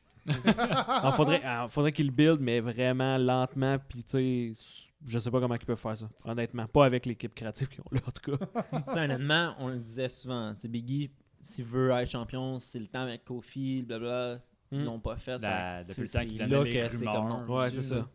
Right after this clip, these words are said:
Speaker 2: Ouais, non, c'est vrai que ça aurait été le best,
Speaker 3: T'sais, honnêtement,
Speaker 2: le
Speaker 3: je
Speaker 2: meilleur moment, là.
Speaker 3: chiale souvent sur, euh, New Day, mais c'est comme la team de la E, malheureusement, même si je les aime pas.
Speaker 2: Il l'avoue !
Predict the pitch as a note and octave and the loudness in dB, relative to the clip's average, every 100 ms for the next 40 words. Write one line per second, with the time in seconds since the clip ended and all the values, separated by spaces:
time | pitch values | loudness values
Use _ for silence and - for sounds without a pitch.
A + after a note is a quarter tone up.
0 | - - B2 B2 G#2+ - A#2 A2+ G#2 F#2+ | -4 0 0 0 -2 -6 -6 -6 -8 -10
1 | G#2 G2+ F#2+ G2 F#2 C3+ B2 B2+ D#3+ D#3 | -10 -12 -10 -12 -6 -4 -2 0 2 4
2 | C3 B2 A#2 A2 G#2 C#3+ C#3+ C#3+ C#3+ D3+ | 4 4 2 -2 -2 0 0 -2 -2 0
3 | D3+ C3+ B2 A#2+ A#2+ A#2 A#2 B2 B2+ A#2+ | 0 -2 -4 -2 -2 0 -2 0 -2 0
4 | B2+ E3 C3 A2+ _ _ - A2+ G#2+ A2 | 0 0 -6 -14 _ _ -18 -10 -6 -4
5 | G#2+ G#2 A2 - - - - - A#2 A2+ | -4 -6 -8 -10 -12 -12 -12 -12 -12 -10
6 | A2 A2+ A2 - G#2+ G#2 G#2 G2+ F#2+ - | -8 -8 -10 -12 -10 -10 -8 -8 -10 -10
7 | G#2 G#2+ G2+ G#2+ G#2+ G2+ G#2 G#2+ B2+ C3+ | -10 -8 -6 -6 -8 -10 -12 -14 -16 -16
8 | B2 A#2 A#2 - G#2+ A2 G#2+ G#2 G#2 G2+ | -10 -8 -8 -10 -8 -8 -8 -10 -10 -10
9 | G#2+ A2 C#4 F4 C#4 F4 G4+ G4+ D#4+ | -2 2 4 10 8 8 2 4 2